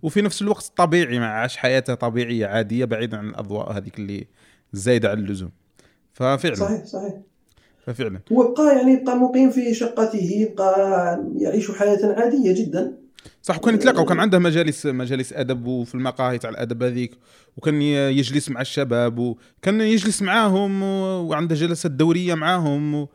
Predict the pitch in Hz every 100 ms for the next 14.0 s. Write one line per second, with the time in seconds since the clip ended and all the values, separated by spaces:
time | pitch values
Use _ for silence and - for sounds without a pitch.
0 | _ _ _ 127 135 147 156 156 165 160
1 | 160 156 - 147 147 170 165 139 139 131
2 | 131 147 135 147 151 147 - 147 151 160
3 | 131 127 123 127 127 131 120 - - _
4 | _ 127 139 143 170 160 202 147 139 156
5 | 143 147 139 143 143 139 131 135 135 120
6 | 131 127 117 135 175 208 _ _ - 147
7 | 190 180 156 139 147 147 156 156 139 143
8 | - - 139 135 131 139 135 120 - 117
9 | 120 220 - _ _ 127 175 190 262 247
10 | 233 208 - 208 196 175 180 175 175 170
11 | - 175 170 151 165 151 131 127 131 -
12 | 156 143 - 208 - 208 214 214 202 190
13 | 180 175 170 170 - 147 123 110 113 -